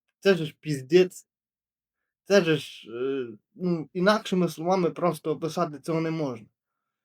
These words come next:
Я, я чесно, я не знаю, як, е, чи вдасться мені запікати нецензурну лексику, але хай пробачить мене YouTube. Ну, це ж іншими словами не описати.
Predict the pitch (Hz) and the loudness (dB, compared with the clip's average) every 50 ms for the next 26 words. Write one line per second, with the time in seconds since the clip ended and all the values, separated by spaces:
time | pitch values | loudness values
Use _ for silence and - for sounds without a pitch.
0 | _ _ _ _ _ _ - 156 185 202 185 160 180 202 208 190 190 208 196 175 | _ _ _ _ _ _ 0 4 6 6 6 6 6 6 6 8 6 4 2 2
1 | 180 175 185 190 185 170 165 196 196 170 160 156 151 151 156 156 151 151 - - | 0 0 2 2 2 2 2 4 4 4 4 4 4 4 4 2 2 0 -4 -6
2 | 160 160 160 160 160 156 160 156 156 160 160 156 156 - 165 160 160 165 180 180 | -4 -2 0 0 2 2 2 2 0 0 -2 -4 -6 -6 -6 -2 2 4 4 4
3 | 165 156 - 165 160 165 165 170 160 151 160 170 170 - 175 160 156 156 147 - | 4 2 -2 -6 -4 -4 -2 -2 -2 0 0 -2 0 -2 -4 -4 -4 -4 -4 -4
4 | 147 143 131 131 _ _ _ _ _ _ _ _ - 160 165 170 170 160 180 175 | -4 -6 -6 -8 _ _ _ _ _ _ _ _ -6 -2 0 0 0 0 -2 0
5 | 160 180 185 175 170 180 185 202 233 240 214 - - 175 160 160 156 151 156 160 | 4 4 4 4 4 2 4 4 4 4 2 -2 -6 -4 -2 0 2 2 2 0
6 | 165 165 165 156 160 165 196 190 180 175 175 175 180 165 160 190 190 175 160 151 | 0 0 -2 -2 2 4 4 4 4 2 0 -2 -2 2 4 6 6 6 6 4
7 | 151 131 - 151 147 151 147 147 147 135 135 151 143 123 107 _ _ - 156 156 | -2 -6 -4 -6 -4 -2 -2 -2 -4 -4 -4 -6 -8 -8 -8 _ _ -8 -6 0
8 | 156 175 165 156 156 151 175 180 175 156 160 156 147 147 139 - - 151 151 151 | 2 2 2 2 -2 -2 0 0 0 -2 -2 -4 -6 -6 -8 -8 -6 0 0 2
9 | 151 147 147 143 143 147 147 - 143 151 - - 175 165 151 - - | 2 2 0 -2 -2 -2 -2 -2 -4 -6 -2 0 0 0 0 -2 -8